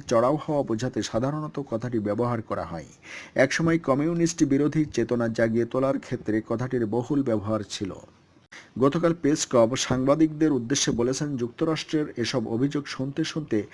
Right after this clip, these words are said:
রাশিয়া ক্লান্ত হয়ে পড়েছে। তিনি বলেন, রাশিয়াকে জড়িয়ে মার্কিন গোয়েন্দা সংস্থাগুলো যে প্রতিবেদন দিয়েছে, সেটা ভিত্তিহীন। যুক্তরাষ্ট্রের হবু প্রেসিডেন্ট ডোনাল্ড ট্রাম্প গত শুক্রবার ওই প্রতিবেদন পেয়েছেন।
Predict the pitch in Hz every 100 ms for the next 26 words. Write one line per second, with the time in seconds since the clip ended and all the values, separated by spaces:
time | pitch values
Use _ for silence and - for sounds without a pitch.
0 | - - 110 120 - 139 - 147 147 139
1 | 131 120 104 92 - 80 - - - -
2 | - - 156 170 135 147 123 113 123 -
3 | 170 165 113 127 143 127 107 117 135 170
4 | 160 160 156 151 139 143 - 139 139 120
5 | 117 - 123 131 127 123 113 143 - 120
6 | 123 104 95 - 139 - 117 92 - -
7 | - _ _ _ - - - - - -
8 | 143 185 180 170 180 165 135 139 139 127
9 | 165 175 170 156 120 131 143 131 - 127
10 | 143 147 113 113 113 156 - 156 151 -
11 | 113 - 123 147 143 143 139 117 110 95